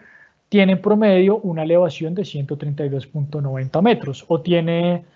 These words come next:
o el punto central de este píxel tiene una elevación de ciento treinta y dos punto nueve, y así sucesivamente.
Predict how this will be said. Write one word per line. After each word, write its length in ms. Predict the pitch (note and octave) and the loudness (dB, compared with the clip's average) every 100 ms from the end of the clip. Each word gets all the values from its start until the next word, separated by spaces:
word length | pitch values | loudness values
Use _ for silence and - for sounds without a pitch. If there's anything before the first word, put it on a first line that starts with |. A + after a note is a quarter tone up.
| _ _ | _ _
o 100 | F3 | 0
el 80 | E3 | 0
punto 300 | E3+ F3+ F#3 | 2 -2 0
central 420 | F3+ G#3 F3+ D#3+ D#3 | 0 0 2 0 2
de 80 | F3+ | -2
este 180 | - | 0
píxel 440 | F#3 G3+ - G#3 G#3 | 0 0 0 -2 -2
tiene 200 | F3+ D3+ | -4 -4
una 140 | D3+ | -4
elevación 480 | D#3 E3+ D3 D3+ C#3+ | 0 0 0 -4 -6
de 80 | D#3+ | -6
ciento 320 | - C3+ C#3+ | -8 -8 -6
treinta 260 | D3 D3 C#3+ | -6 -6 -6
y 40 | |
dos 140 | C#3 | -6
punto 300 | - D#3+ E3 | -6 -4 2
nueve, 400 | F3+ G3 F#3 G#3+ F3+ | 4 6 4 2 -4
y 100 | D#3 | -4
así 240 | - D3 | -4 -8
sucesivamente. 720 | C#3 C3+ C3 D#3 G#3 D3+ - | -6 -8 -4 0 2 0 -4